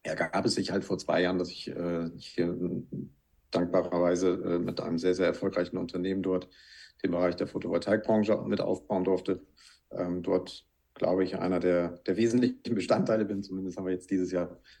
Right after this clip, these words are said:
mehr als zweihundert Millionen an Umsatz generiert. Also wir sind da schon ganz gut aufgestellt. Und, äh, da haben wir jetzt Vertriebspartner von, von, ähm, ich sag mal, von, von Flensburg bis zum Bodensee hin aufgebaut. Und das, der,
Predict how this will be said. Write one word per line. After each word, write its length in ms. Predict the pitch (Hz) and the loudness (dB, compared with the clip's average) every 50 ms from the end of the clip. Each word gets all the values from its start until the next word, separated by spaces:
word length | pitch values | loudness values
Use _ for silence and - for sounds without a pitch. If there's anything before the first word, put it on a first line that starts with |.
| _ _ _ - | _ _ _ -2
mehr 140 | 98 98 | 2 2
als 140 | 92 90 - | 2 2 2
zweihundert 320 | - - 92 90 92 90 90 | -2 -2 0 0 0 0 0
Millionen 280 | 90 90 90 92 90 | 0 2 2 2 0
an 100 | - 87 | 0 0
Umsatz 340 | 92 104 107 101 104 101 - | 0 0 2 0 0 0 0
generiert. 460 | - 95 95 87 92 101 104 104 - | 0 0 0 2 2 2 2 2 2
Also 380 | 92 87 87 90 90 87 - _ _ | 0 -2 0 -2 -2 -4 -6 _ _
wir 80 | - 90 | -6 -4
sind 120 | 95 92 | -2 -2
da 80 | 90 90 | -2 -4
schon 180 | - - 92 | -2 -2 -2
ganz 140 | 87 87 87 | -2 -2 -2
gut 120 | - 87 | 0 2
aufgestellt. 600 | 90 92 95 95 - 101 - - 98 95 95 - - _ _ _ - - _ _ _ _ _ | 4 4 2 2 -2 -2 0 2 2 2 2 0 -4 _ _ _ -20 -20 _ _ _ _ _
Und, 460 | - - 90 90 87 90 87 85 - | 0 2 2 4 4 2 -2 -2 -2
äh, 320 | - 92 87 85 87 87 87 87 87 - _ _ - | 0 0 2 2 2 0 -2 -4 -8 -12 _ _ 0
da 200 | 85 82 87 87 | 0 2 2 0
haben 140 | 90 98 92 | 0 -2 -2
wir 80 | 90 | 0
jetzt 380 | 85 87 85 - - - _ - | 0 -2 -4 -6 -16 -20 _ -10
Vertriebspartner 680 | 87 - - 95 85 - - - 90 87 - 87 85 | -10 -8 -6 -8 -10 -10 -4 -4 -2 0 0 -2 -4
von, 300 | - - 85 82 85 82 | -2 -2 -2 0 0 -2
von, 440 | - - 85 85 85 82 80 - - | -2 -4 -2 0 0 0 0 0 -2
ähm, 340 | - 85 - - 82 82 - | -2 -4 -2 -2 -4 -4 -4
ich 80 | - - | -4 -4
sag 180 | 87 - - | -4 -4 -2
mal, 100 | 87 85 | -4 -6
von, 360 | - - - 85 82 82 80 | -6 -4 -2 0 0 0 0
von 160 | - - - - | -2 -2 -4 -2
Flensburg 420 | - 104 104 101 - 107 95 - | 2 2 0 2 2 0 0 2
bis 120 | - 98 | -2 -2
zum 120 | - - 90 | 0 -2 0
Bodensee 400 | 85 90 92 98 95 92 92 92 | 2 2 4 4 4 4 4 2
hin 140 | 92 92 92 | 2 0 0
aufgebaut. 640 | - 90 90 - - 90 - 87 87 92 90 - | 0 -2 -2 -2 -4 -4 -2 0 0 0 0 0
Und 180 | - 87 82 - | -4 -6 -6 -6
das, 240 | 82 78 - - - | -8 -8 -8 -8 -4
der, 200 | - 87 - - | -4 -4 -4 -4